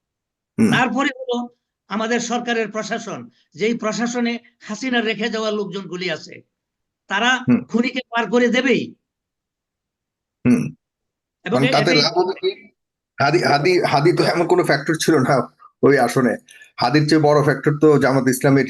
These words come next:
Speaker 1: আহ, প্রার্থী, বিএনপির প্রার্থী। তারা একে অপরকে কোনো কিছু না করে হাদির মতো একজন, আহ,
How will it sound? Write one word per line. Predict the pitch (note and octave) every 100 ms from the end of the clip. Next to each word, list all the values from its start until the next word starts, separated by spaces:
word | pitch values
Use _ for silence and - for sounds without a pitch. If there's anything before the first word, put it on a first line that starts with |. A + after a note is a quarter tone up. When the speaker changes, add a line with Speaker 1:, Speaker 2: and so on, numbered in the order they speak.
| - _ - -
Speaker 1:
আহ, | A2+ A2+ G#2 G#2 - - F2 E2 _ _ -
প্রার্থী, | A#2 - - A#2 G#2 - G2
বিএনপির | B2+ C3 C3+
প্রার্থী। | B2 G#2 - G#2+ - - - - _ _
তারা | - A#2+ E3 D#3+ D3+ A#2+
একে | C3+ D#3
অপরকে | C#3+ D3 D3+
কোনো | C#3+ C#3
কিছু | B2+ C#3+
না | C3+
করে | C3 B2
হাদির | A#2 B2+ C3+
মতো | B2 B2
একজন, | A#2 B2 A#2+ A#2+ - _ _
আহ, | A2 A2 A2 G#2 G2